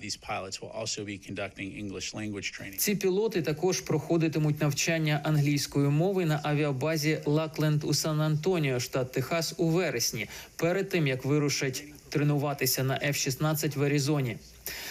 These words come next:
Speaker 2: Тренування у Сполучених Штатах доповнить навчання пілотів і механіків Ф шістнадцять, яке вже триває в Європі,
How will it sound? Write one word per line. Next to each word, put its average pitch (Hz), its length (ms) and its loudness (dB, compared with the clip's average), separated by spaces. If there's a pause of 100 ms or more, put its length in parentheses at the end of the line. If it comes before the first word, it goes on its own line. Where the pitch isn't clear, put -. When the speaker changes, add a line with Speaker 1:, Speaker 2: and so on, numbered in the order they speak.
(140)
Speaker 2:
Тренування 180 500 2
у 165 40 2
Сполучених 160 520 2
Штатах 175 380 0
доповнить 170 560 2
навчання 156 480 2
пілотів 151 580 2
і 156 40 2
механіків 143 640 2
Ф 143 140 0
шістнадцять, 165 680 0
яке 151 240 2
вже 143 320 0
триває 143 520 0
в 127 80 -2
Європі, 147 540 0